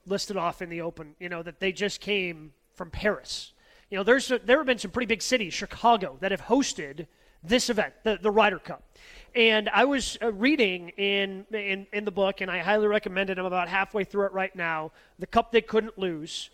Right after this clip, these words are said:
uh, Shane Ryan's book. It, it kind of encompasses a lot about last year's Ryder Cup,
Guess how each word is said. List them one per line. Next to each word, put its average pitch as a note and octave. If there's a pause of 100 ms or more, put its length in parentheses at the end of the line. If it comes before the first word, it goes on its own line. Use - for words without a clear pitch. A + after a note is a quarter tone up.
(220)
uh, E3
Shane G#3
Ryan's G3
book. F#3+
It, F3+
it F#3+
kind G3+
of F#3
encompasses G#3+ (280)
a B3
lot G#3+
about G#3 (240)
last G#3+
year's A#3
Ryder A#3
Cup, A3+